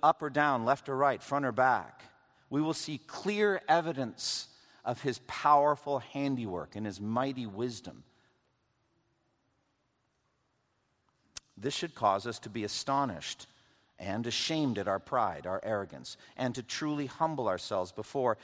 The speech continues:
his infinite majesty, to adore his lofty glory. We should quiet ourselves from all murmuring and all questioning of him.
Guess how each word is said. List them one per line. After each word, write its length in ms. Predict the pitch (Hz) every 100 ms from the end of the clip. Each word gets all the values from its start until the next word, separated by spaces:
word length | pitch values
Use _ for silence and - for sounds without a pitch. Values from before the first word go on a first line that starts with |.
| -
his 300 | - 120 110 -
infinite 460 | 127 120 117 110
majesty, 680 | 117 123 131 113 - 85 76 -
to 180 | 139 139
adore 540 | 123 90 147 151 151
his 200 | 131 107
lofty 420 | 107 113 117 110
glory. 420 | 92 113 120 80 - - -
We 100 | 131
should 260 | - 139 -
quiet 440 | - 165 165 160
ourselves 500 | 127 104 - 101 90
from 160 | - 117
all 160 | 131
murmuring 520 | 131 131 135 101 87 95
and 80 |
all 120 | 101 104
questioning 540 | - 135 - 80 76
of 100 | 76
him. 220 | 78 80